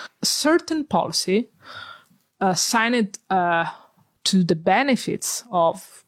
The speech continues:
global, uh, actors that exploit some aspect of the economies and the exchange with, uh, uh, developing countries or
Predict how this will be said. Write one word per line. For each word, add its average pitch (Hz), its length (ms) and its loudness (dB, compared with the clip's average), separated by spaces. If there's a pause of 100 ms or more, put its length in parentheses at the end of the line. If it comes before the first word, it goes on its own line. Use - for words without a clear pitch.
(160)
global, 190 560 2
uh, 160 140 0 (300)
actors - 580 0 (240)
that - 340 0 (520)
exploit 359 600 2
some 180 240 0
aspect 175 420 0
of 165 180 0
the 175 80 0
economies 180 580 2
and 175 200 2
the 175 60 2
exchange 170 960 0 (440)
with, 175 520 2
uh, 165 300 2
uh, 170 540 2
developing 170 600 0
countries 233 520 2
or 175 260 2